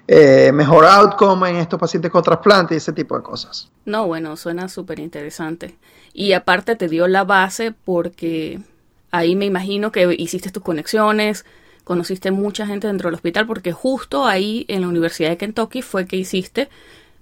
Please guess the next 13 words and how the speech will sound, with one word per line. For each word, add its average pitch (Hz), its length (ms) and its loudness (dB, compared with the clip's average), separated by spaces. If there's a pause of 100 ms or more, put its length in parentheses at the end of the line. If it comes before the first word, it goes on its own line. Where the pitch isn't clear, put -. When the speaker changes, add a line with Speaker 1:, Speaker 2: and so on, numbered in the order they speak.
Speaker 2:
tu 185 220 8
año 185 380 2
de 175 60 -4
internado 165 340 -2
rotatorio 170 680 -2
en 160 160 -6
cirugía. 160 480 -10 (380)
Speaker 1:
Sí, 233 480 2
estando, 233 720 4 (200)
sabes, 208 260 6
como 165 180 -4
yo 165 100 -4
estaba 240 600 4